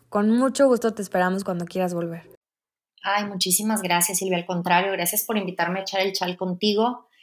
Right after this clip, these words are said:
Speaker 2: Gracias por las porras. Eh, sí te puedo decir, no, soy un ser humano, la he regado,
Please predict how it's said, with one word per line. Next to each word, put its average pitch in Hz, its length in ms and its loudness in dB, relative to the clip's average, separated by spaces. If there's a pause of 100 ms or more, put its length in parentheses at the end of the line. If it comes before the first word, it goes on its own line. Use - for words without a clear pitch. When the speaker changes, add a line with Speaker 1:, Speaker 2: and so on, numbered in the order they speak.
(720)
Speaker 2:
Gracias 226 460 2
por 247 160 -4
las 202 200 0
porras. 208 600 0 (360)
Eh, 190 520 -6 (220)
sí - 240 0
te 262 100 0
puedo 247 200 -4
decir, 226 440 -2 (400)
no, 220 1000 -2
soy 254 200 -2
un 269 80 -2
ser 269 160 -2
humano, 220 460 -4 (220)
la 196 220 2
he 226 40 2
regado, 220 640 0